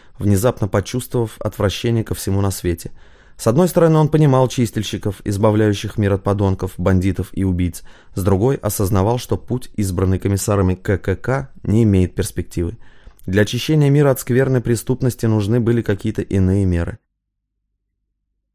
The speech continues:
Синельников получил сообщение о разборке в Люблине в девять часов утра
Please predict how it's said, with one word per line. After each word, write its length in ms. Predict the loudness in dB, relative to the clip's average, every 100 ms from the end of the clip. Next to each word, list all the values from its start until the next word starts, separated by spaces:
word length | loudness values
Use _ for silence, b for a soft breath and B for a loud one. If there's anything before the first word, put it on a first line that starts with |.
| _ _ _ _ _ _ _ _ _ _ _ _ _ _ _ _
Синельников 600 | -2 4 4 4 2 0
получил 360 | 2 2 2 0
сообщение 480 | 0 0 0 2
о 20 | 2
разборке 460 | 2 0 0 0
в 60 | 0
Люблине 440 | 2 2 2 2
в 60 | 0
девять 280 | 2 2 0
часов 340 | -4 -4 -6
утра 360 | -4 -2 -4